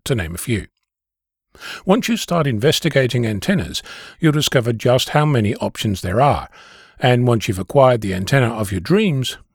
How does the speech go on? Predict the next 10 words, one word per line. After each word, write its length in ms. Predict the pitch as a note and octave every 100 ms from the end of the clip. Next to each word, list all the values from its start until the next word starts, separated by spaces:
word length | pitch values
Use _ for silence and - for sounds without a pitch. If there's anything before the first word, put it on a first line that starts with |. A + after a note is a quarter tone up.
| -
the 140 | F#3+
work 320 | D#3 C3 C3+ -
is 160 | D#3 -
only 320 | A2 G2 G2+ A#2
just 320 | G2 F2+ -
beginning. 440 | D2+ A2+ A#2 C2 _ _ _ _ _ _ _ _ _ _ - - -
To 100 | -
explain 480 | E3 - G#3 B3+ A#3
why 220 | F3+ E3
this 200 | D3 C3+